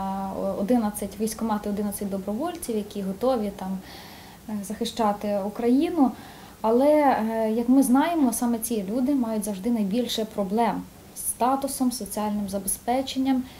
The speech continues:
Е, ви ск-, е, розкажіть свого досвіду, які це найчастіше справи, і, е,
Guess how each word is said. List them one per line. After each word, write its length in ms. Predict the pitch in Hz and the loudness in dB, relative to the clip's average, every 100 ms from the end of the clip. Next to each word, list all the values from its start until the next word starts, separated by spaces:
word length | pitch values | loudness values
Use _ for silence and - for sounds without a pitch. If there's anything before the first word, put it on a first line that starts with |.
| - - - | -20 -20 -8
Е, 180 | 208 208 | -4 -2
ви 80 | 220 | 2
ск-, 260 | 294 294 - | 2 0 -6
е, 180 | 220 220 | -4 -4
розкажіть 380 | 220 247 285 | -2 -2 0
свого 360 | - 233 247 214 | 0 2 2 2
досвіду, 560 | 196 190 190 180 180 190 | 0 -4 -4 -10 -8 -6
які 280 | 190 247 | -6 -6
це 140 | 240 220 | -4 -4
найчастіше 540 | 214 214 - - - | -4 -6 -10 -8 -6
справи, 520 | 208 - 254 294 277 220 - | -8 -4 -2 -2 -2 -2 -2
і, 180 | 220 | 0
е, 100 | 214 | 0